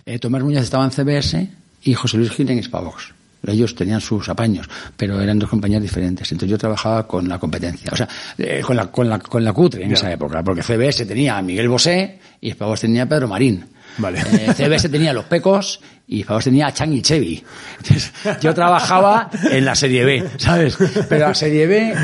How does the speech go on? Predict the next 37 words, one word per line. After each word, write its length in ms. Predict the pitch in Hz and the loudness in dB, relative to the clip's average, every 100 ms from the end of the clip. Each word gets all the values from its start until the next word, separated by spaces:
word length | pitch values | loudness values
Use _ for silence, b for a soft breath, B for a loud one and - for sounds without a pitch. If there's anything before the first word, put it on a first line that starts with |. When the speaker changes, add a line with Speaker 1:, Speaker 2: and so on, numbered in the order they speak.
| 156 | 2
Speaker 1:
coincidió 800 | 151 143 - 139 143 175 202 - - | 4 2 2 2 4 4 2 0 -4
que 140 | - | -6
salieron 340 | - 107 123 135 | -2 0 2 0
lo 80 | |
que 80 | 120 | 0
te 80 | 113 | -2
contaba, 340 | 107 120 151 120 | 0 2 2 0
en 60 | |
Nacha 200 | 110 - | -2 -4
Pop, 280 | 104 156 156 | 0 0 2
de 60 | 123 | 2
Radio 180 | 120 120 | 0 2
Futura, 480 | 123 143 170 131 117 | 2 4 4 2 -2
entonces 320 | 98 95 113 | -4 -4 -2
fue 180 | 113 117 | 2 2
de 60 | |
pronto, 680 | 120 120 139 143 120 101 98 | 2 2 2 2 2 -2 -6
eh, 500 | 95 101 95 110 104 110 | -6 -6 -4 -4 -2 -4
floreció, 540 | - 92 - 117 123 - | -2 0 2 2 0 -4
hubo 160 | - 113 | -2 -2
suerte. 320 | - 92 147 180 - - - 143 - B B B | -2 -2 -4 -6 -8 -20 -20 -20 -16 B B B
Speaker 2:
Bueno, 180 | - 120 | -4 -2
después 260 | 113 - 143 | -2 -2 0
de 100 | 147 | 0
Sony, 600 | 151 160 165 160 160 156 | 2 2 4 4 4 4
acaba 240 | 147 151 151 | 4 2 4
la 140 | 151 | 2
época 280 | 143 143 143 | 2 0 0
Sony, 360 | 165 190 202 | 2 4 4
eh, 120 | 190 120 | 4 0
montas 360 | 127 127 120 | -4 -4 -6
producciones 480 | - 123 - 135 127 | -4 -4 -2 -2 -2
animadas 540 | 127 127 143 156 160 | 0 2 2 2 0
donde 180 | 151 123 | 0 -2
Speaker 1:
Anónimas. 680 | 113 131 147 156 160 156 - - | 2 4 4 4 2 -2 -8 -6
Speaker 2:
Anónimas, 480 | 110 127 135 143 | -4 -2 0 -2
perdón, 360 | - 104 110 127 | -4 -4 -2 -2